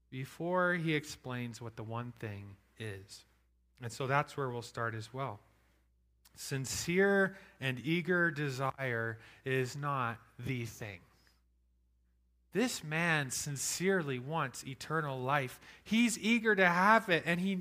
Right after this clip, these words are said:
he, and to know that he has it, he really, really wants it.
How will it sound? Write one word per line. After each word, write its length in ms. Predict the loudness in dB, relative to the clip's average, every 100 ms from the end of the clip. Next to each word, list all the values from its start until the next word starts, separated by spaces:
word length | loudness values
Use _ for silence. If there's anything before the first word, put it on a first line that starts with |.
| -4
he, 260 | -4 -6 -6 -18 0
and 120 | 2 4
to 120 | 2
know 380 | 2 4 4 6
that 160 | 6
he 80 | 6
has 400 | 6 10 10 8
it, 120 | 0 -4 -16 -6
he 220 | 2 4
really, 500 | 4 4 4 6 4
really 360 | 4 6 6 6
wants 540 | 4 4 4 2 2
it. 240 | 2 2